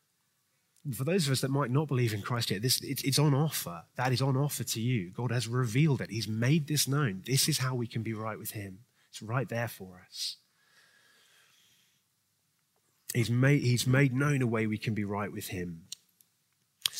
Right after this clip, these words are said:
Uh, how can he do that? How does this work? Well, it's through Jesus' death on the cross. Have a look down at verse twenty-four with me. Um,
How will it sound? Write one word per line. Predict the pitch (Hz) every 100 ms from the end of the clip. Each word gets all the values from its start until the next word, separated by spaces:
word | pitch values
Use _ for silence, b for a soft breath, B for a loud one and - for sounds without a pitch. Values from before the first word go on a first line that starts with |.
| B B B B B -
Uh, | 139
how | 139 - 156
can | - 185
he |
do | 156 151
that? | 110 104
How | - 175 214
does | 165
this | 135 -
work? | 110 98 98
Well, | 135 131
it's | 123 -
through | - 170 180 180 160
Jesus' | 127 147 147 131 139 131 107
death | - 117 110 - -
on | 113
the | 107
cross. | - 107 98 -
Have | - 175
a |
look | 151
down | 139
at | 120
verse | 123 -
twenty-four | 123 113 120
with | 110 98
me. | 98 - B B B
Um, | 143